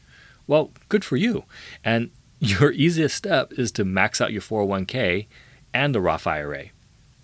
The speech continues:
Any excess after that should then go into a regular brokerage account. Easy enough, right? For those that are investing under the limitation, using the same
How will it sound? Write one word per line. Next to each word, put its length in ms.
Any 380
excess 400
after 300
that 280
should 340
then 260
go 200
into 240
a 40
regular 320
brokerage 380
account. 280
Easy 300
enough, 320
right? 240
For 160
those 280
that 80
are 200
investing 540
under 300
the 160
limitation, 800
using 320
the 100
same 600